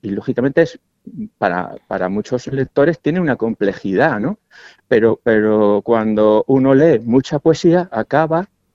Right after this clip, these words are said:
eh, encontrando los códigos para poder descifrar determinadas cosas que anteriormente, pues, les suponía un problema. E-, es, es, es ponerse, ¿eh? Y yo creo que la lectura es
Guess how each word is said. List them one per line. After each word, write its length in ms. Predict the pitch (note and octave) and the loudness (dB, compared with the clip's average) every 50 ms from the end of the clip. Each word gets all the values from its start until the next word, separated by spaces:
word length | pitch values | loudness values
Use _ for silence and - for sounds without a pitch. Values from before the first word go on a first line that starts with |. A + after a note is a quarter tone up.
| _ _ _ _ _ | _ _ _ _ _
eh, 200 | - A#2+ B2 B2+ - - | -6 -4 -4 -4 -4 -4
encontrando 580 | B2+ B2 A#2 A#2+ A#2 A#2 B2+ C#3 D3+ D3+ D3 B2 | -4 -2 0 0 -2 0 0 0 0 2 2 2
los 180 | A2 G#2+ - | 2 0 -2
códigos 680 | _ - E3 E3+ D#3 D3+ D3+ D3+ E3 F3+ F#3+ - - _ | _ 2 4 4 4 4 2 2 0 0 -2 -4 -10 _
para 200 | _ B2 A2 A2 | _ -4 -4 -4
poder 300 | - G#2 A2 C3 C#3 C#3+ | -2 2 2 2 4 4
descifrar 540 | D#3+ D3+ - - D3 C3+ - - C3+ C#3+ C#3+ | 2 0 2 0 -2 -2 0 0 0 0 2
determinadas 920 | D#3 D3+ D3 - C3 A#2 A#2 A2+ A2+ A2+ A#2 B2 B2 B2 B2 B2+ B2+ B2+ | 0 -2 0 0 -2 -2 -2 -4 -4 -4 -4 -4 -4 -2 -2 -2 -4 -4
cosas 300 | _ - D3+ D#3 F3+ - | _ -6 -4 -2 -4 -4
que 100 | - - | -2 -4
anteriormente, 640 | B2 B2+ B2+ - A#2 B2+ B2+ C3 C#3 C#3+ C#3 - B2 | -4 -2 -2 -2 0 0 0 0 -2 0 0 -2 0
pues, 260 | - C3+ B2+ - - | 0 0 -2 -2 -8
les 260 | - C3 - A2+ A#2 | -10 -8 -8 -8 -8
suponía 540 | - - - - A#2 A2+ A#2 B2+ B2 B2+ - _ - - - _ | -10 -12 -8 -8 -6 -2 0 0 0 0 -2 _ -20 -20 -20 _
un 160 | - D3 B2 | -4 -4 -2
problema. 480 | - A2 G2+ G2 A2+ C#3 D3 B2 F#2+ - - - - - - - _ _ | 2 2 4 4 4 4 2 2 -2 -6 -10 -18 -20 -20 -20 -20 _ _
E-, 160 | - D3 - - | 0 0 2 2
es, 240 | E3+ F3+ - - - _ | 0 0 0 -6 -6 _
es, 180 | F#3+ E3 - - | -6 -6 -6 -2
es 180 | - G3+ - - | -2 -2 -2 0
ponerse, 640 | _ F#3 D#3 C3+ C#3+ C#3 C3 - - G2+ G#2 A#2 | _ 2 4 4 4 2 0 0 0 2 2 2
¿eh? 100 | B2+ B2 - - - _ | 2 -2 -6 -16 -20 _
Y 80 | - C3+ | -2 2
yo 100 | C3 C#3+ | 2 2
creo 180 | C#3+ D#3 E3 E3 | 4 4 2 4
que 300 | E3+ D#3+ D#3 - - - - - - _ _ _ _ _ | 4 2 2 2 -4 -12 -16 -18 -20 _ _ _ _ _
la 180 | - C3+ C3 A#2+ | 0 2 2 4
lectura 640 | B2+ B2+ B2 - _ D#3+ D#3+ E3 D3+ E3 E3+ D#3+ - | 4 2 0 0 _ 4 6 6 6 4 4 2 0
es 420 | C3+ C3+ C3 - - - - _ | -2 -4 -6 -8 -12 -20 -20 _